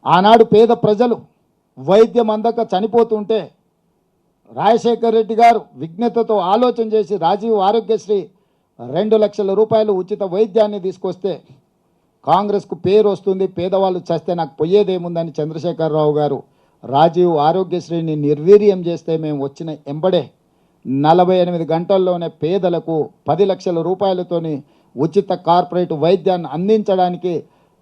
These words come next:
చాలా అదనపు జబ్బులను కూడా అందులో చేర్చి ఈరోజు పేద ప్రజలకు వైద్యాన్ని అందించే సంక్షేమ పథకాన్ని మేము అమలు చేస్తున్నాము.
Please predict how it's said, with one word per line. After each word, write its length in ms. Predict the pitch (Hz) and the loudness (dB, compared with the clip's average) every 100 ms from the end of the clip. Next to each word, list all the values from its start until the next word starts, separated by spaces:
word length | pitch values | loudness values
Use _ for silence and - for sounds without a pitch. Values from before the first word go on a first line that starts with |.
| _ - | _ -2
చాలా 340 | 160 196 240 240 | 4 8 10 10
అదనపు 340 | 220 220 220 208 170 | 8 4 0 -2 -2
జబ్బులను 400 | 175 208 202 196 | 0 0 0 -2
కూడా 100 | 190 175 | -2 -2
అందులో 260 | 175 185 180 - | -4 -4 -6 -4
చేర్చి 460 | 170 220 233 - 190 147 _ _ _ _ _ _ 139 | 2 4 2 -2 -4 -4 _ _ _ _ _ _ -6
ఈరోజు 380 | 165 175 190 170 160 | 0 2 0 -2 -4
పేద 160 | 180 180 165 | -2 -2 -4
ప్రజలకు 340 | 165 185 180 151 | -4 -4 -4 -2
వైద్యాన్ని 440 | 165 151 165 160 147 | -2 -2 -2 -2 -6
అందించే 400 | 156 156 151 147 131 _ _ _ - | -8 -8 -6 -6 -6 _ _ _ -10
సంక్షేమ 340 | 143 139 202 190 | -8 0 0 0
పథకాన్ని 380 | 165 165 160 156 147 | -4 -6 -6 -6 -6
మేము 120 | 143 131 | -6 -4
అమలు 200 | 143 147 | -4 -2
చేస్తున్నాము. 500 | 139 139 143 127 131 | -2 -4 -6 -4 -4